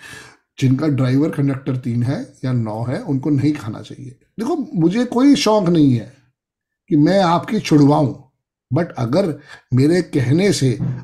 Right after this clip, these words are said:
आपने implement कर दिया और आपको फायदा हुआ,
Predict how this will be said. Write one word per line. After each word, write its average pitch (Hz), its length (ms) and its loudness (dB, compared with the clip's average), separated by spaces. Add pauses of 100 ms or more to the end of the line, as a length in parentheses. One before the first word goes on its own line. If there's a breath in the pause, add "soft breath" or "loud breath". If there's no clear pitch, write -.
(120)
आपने 147 380 0
implement 175 720 2
कर 175 200 2
दिया 143 720 0
और 151 220 -2
आपको 127 440 -2
फायदा 131 420 0
हुआ, 120 460 2